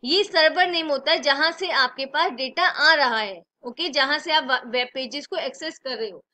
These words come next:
ओके, वेब सर्वर क्या होता है? Server is a, is a, you can say a computer, एक जो, अ, सिंपल टर्म में बोल देते हैं हम लोग, a computer, but ए, एक कंप्यूटर नहीं होता, it is a setup, a complete setup। ओके, डेटाबेस होता है,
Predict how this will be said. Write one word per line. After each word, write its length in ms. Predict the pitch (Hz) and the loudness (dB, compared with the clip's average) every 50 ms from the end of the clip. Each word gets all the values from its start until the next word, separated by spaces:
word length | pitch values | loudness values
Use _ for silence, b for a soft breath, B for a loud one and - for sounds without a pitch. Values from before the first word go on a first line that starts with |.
| b b b b - | b b b b -8
ओके, 320 | 247 254 - - 370 427 440 427 B B B B B B B B B - | -8 -8 -4 -4 -4 -4 -4 -6 B B B B B B B B B -4
वेब 220 | 226 262 285 311 320 | 2 4 4 4 4
सर्वर 600 | - - - 285 262 - 311 302 320 302 359 381 392 | 0 -6 -18 -12 -4 -2 0 0 0 -2 -4 -6 -4
क्या 180 | 381 381 381 | 0 0 2
होता 260 | 370 330 277 - 262 | 2 2 0 -2 -2
है? 60 | 240 254 | -4 -4
Server 460 | 254 - 285 285 285 277 330 349 339 - | -2 2 2 2 4 4 2 2 2 -2
is 240 | 302 302 285 - | -8 -10 -10 -6
a, 140 | 320 339 370 349 - - - 277 | -4 -2 -2 -2 -4 -8 -10 -10
is 100 | 269 247 | -4 -2
a, 160 | 320 330 330 330 - _ _ _ _ _ _ _ _ _ _ _ _ _ 254 | 0 0 0 -2 -6 _ _ _ _ _ _ _ _ _ _ _ _ _ -12
you 120 | 262 247 | -8 -6
can 220 | 320 330 320 - 381 | -6 -6 -4 -6 -6
say 140 | 381 - - - | -6 -4 0 2
a 160 | 302 349 370 - - _ _ _ _ _ 302 | 2 2 2 0 -8 _ _ _ _ _ -4
computer, 480 | 302 294 254 294 311 277 - 320 330 | -4 -4 -4 -8 -12 -4 0 2 2
एक 280 | 339 349 285 302 294 240 | 2 0 -2 -8 -10 -8
जो, 360 | 262 311 302 247 - 220 247 | -8 -8 -10 -10 -10 -8 -6
अ, 140 | 233 226 240 | -6 -6 -6
सिंपल 380 | 233 - 285 285 254 - 339 339 | -4 -4 -4 -4 -2 -2 -2 0
टर्म 240 | 285 320 320 311 | 2 2 0 2
में 160 | 311 320 311 262 | 0 -4 -4 -2
बोल 180 | 302 294 294 | -4 -4 -4
देते 220 | 285 285 - - 302 | -4 -6 -6 -6 -6
हैं 60 | 302 | -6
हम 60 | 294 | -6
लोग, 220 | 294 311 311 269 | -6 -8 -10 -6
a 180 | - 269 285 285 | -2 -2 -2 0
computer, 420 | 285 269 247 233 254 240 - 277 | 0 -4 -6 -6 -8 -4 -4 -2
but 180 | 262 285 285 - | -2 -2 -4 -4
ए, 40 | 539 | -8
एक 280 | - - 320 320 - | -10 -8 -10 -6 -4
कंप्यूटर 380 | 320 311 311 269 302 277 233 277 | -2 -2 -2 -4 -10 -12 -10 -6
नहीं 100 | 294 285 | -4 -4
होता, 160 | 277 269 330 | -4 -4 -6
it 160 | 320 311 247 | -8 -8 -10
is 100 | 311 302 | -10 -10
a 120 | 269 349 330 - 311 | -10 -12 -6 -4 -2
setup, 600 | 285 277 - 311 277 - - - _ - 247 262 - _ - 285 | -2 0 0 -2 -2 -2 -6 -12 _ -16 -16 -16 -12 _ -6 -6
a 40 | 285 285 285 | -4 -4 -6
complete 420 | 277 277 285 330 349 - - - | -8 -6 -6 -8 -8 -8 -4 -2
setup। 260 | 285 262 - - 208 - _ _ _ _ _ _ _ _ _ _ _ _ _ _ _ _ _ B B B B B - 277 | -2 -2 -2 -4 -8 -8 _ _ _ _ _ _ _ _ _ _ _ _ _ _ _ _ _ B B B B B -4 -4
ओके, 200 | 269 277 339 320 | -2 -2 -4 -2
डेटाबेस 560 | 247 294 294 - 330 339 294 330 339 349 311 | -2 -4 2 2 2 2 2 0 -4 -2 -2
होता 260 | 277 247 254 - 220 | -4 -4 -4 -6 -8
है, 120 | 196 175 | -8 -10